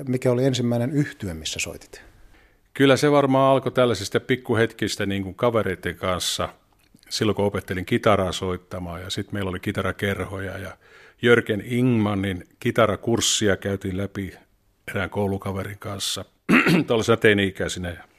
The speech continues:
Speaker 2: Sitten erinäisissä yhteyksissä, en nyt vakinaista bändipestausta mulla ei oikeastaan koskaan ollut, muuta kuin tää Freddy Barbados. Mutta eri tilanteissa, eri kokoonpanoissa oon saanut olla mukana, ja mä tykkään kyllä bändihommasta, koska siinä on tää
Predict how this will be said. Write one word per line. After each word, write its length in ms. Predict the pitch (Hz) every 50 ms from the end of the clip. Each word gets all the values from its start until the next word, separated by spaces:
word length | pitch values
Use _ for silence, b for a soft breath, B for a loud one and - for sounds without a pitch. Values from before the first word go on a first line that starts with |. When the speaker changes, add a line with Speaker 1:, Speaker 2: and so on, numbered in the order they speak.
| _ _ _ _ _ _ _ _ _ _ _ - - 147
Speaker 2:
Sitten 260 | 156 208 196 220 220
erinäisissä 440 | 226 214 190 185 185 170 - - 208
yhteyksissä, 640 | 214 185 170 - 170 143 - - 139 - - 151 151
en 60 | 151
nyt 160 | 139 143 -
vakinaista 460 | 196 190 190 190 165 151 135 - -
bändipestausta 960 | 139 - 170 170 165 143 117 123 120 147 143 135 - - 123 110 98 - - 110
mulla 280 | 107 107 110 110 110
ei 60 | 110
oikeastaan 440 | 110 104 - 113 104 - - 110 104
koskaan 560 | - - 139 135 113 - - - - 92 90
ollut, 500 | 87 87 98 95 90 87 92 87 - _ _ _ _ _ _
muuta 240 | - 104 104 - 104
kuin 140 | - 98 -
tää 140 | - 110 104
Freddy 360 | - - 123 113 101 90 95
Barbados. 680 | - 82 - - - - - - - - - - b b b b b b b b b b b _
Mutta 360 | 135 131 135 - 147 135 113 - - _ _ _ _ _ _ _ _ _ - -
eri 240 | 208 208 190 165 127
tilanteissa, 760 | 123 - 202 185 165 143 123 - 131 131 120 - - - 151
eri 180 | 151 139 135 127
kokoonpanoissa 840 | 127 143 135 - 120 117 107 - 110 107 107 101 - - - 117 110 - _ _ _ _
oon 180 | 135 120 117 113
saanut 300 | - 127 127 127 123 123
olla 120 | 123 127
mukana, 480 | 131 143 147 135 - 117 104 95 95 98
ja 220 | 95 98 95 101 - - - - - -
mä 180 | 180 175 147
tykkään 380 | 113 127 135 131 - - 151 139
kyllä 200 | - 143 143 127
bändihommasta, 720 | - - 160 151 131 110 92 107 107 95 95 95 - 107
koska 300 | 98 - 95 - - 117
siinä 300 | 107 - 127 120 110 104
on 120 | 98 98 92
tää 260 | - 104 98 95 90